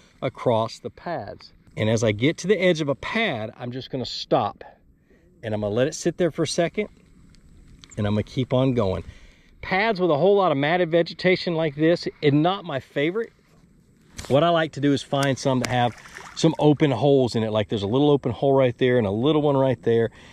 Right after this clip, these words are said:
but there's not a whole lot of 'em right here. But I'm aiming for those open holes. I don't know if you guys can see the one, but it's one way out there.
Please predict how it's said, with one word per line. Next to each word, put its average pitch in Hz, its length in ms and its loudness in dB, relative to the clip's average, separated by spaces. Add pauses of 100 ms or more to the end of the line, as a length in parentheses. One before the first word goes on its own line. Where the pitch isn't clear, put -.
(240)
but 110 200 -2
there's 98 180 0
not 117 240 2
a 131 60 0
whole 135 260 2
lot 123 200 2
of 104 100 -2
'em 98 140 -4
right 98 160 -4
here. 98 200 -6
But 107 140 -2
I'm 117 120 2 (120)
aiming 160 380 4
for 135 120 -2
those 123 220 0
open 131 260 0
holes. 101 400 0
I 110 60 -4
don't 123 80 -2
know 135 80 0
if 123 80 -6
you 143 40 -2
guys 139 220 2
can 123 120 -4
see 147 200 0
the 131 80 2
one, 120 200 2
but 104 100 0
it's - 140 -8
one 107 200 -2
way 160 340 2
out 156 200 0
there. 117 260 0